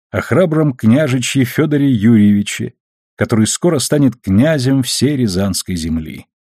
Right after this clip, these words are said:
"Не бойся, лебедь белая, светлая Евпроксеюшка, в холе и почёте будешь жить у своего наречённого. Чист душою Фёдор и ласков.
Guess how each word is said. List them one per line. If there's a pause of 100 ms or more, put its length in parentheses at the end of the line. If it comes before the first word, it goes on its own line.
(840)
"Не
бойся,
лебедь
белая,
светлая
Евпроксеюшка, (560)
в
холе
и
почёте
будешь
жить
у
своего
наречённого. (720)
Чист
душою
Фёдор
и
ласков.